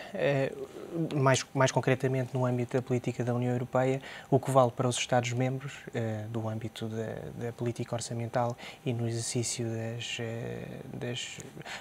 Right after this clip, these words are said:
manipulação das receitas e despesas, também vale para a União. Portanto, no fundo, estes três eixos, eh, permitem a te ver que, de facto, não obstante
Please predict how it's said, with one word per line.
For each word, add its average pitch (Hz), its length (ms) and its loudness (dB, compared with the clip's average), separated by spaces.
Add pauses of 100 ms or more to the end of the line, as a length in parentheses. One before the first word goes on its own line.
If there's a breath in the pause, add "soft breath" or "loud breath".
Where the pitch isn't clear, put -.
manipulação 127 460 4
das 120 160 0
receitas 117 240 0
e 123 80 2
despesas, 127 340 0
também 131 240 0
vale 123 260 2
para 123 200 0
a - 20 4
União. 123 360 2 (540 loud breath)
Portanto, 151 220 2
no 165 40 8
fundo, 165 360 4 (200)
estes - 360 6
três 143 320 8
eixos, 127 520 4 (520 loud breath)
eh, 143 480 8
permitem 147 500 8
a 139 60 6
te 139 160 0
ver 143 380 8
que, 147 200 0
de 135 160 4
facto, 127 720 4
não 147 140 6
obstante 139 680 4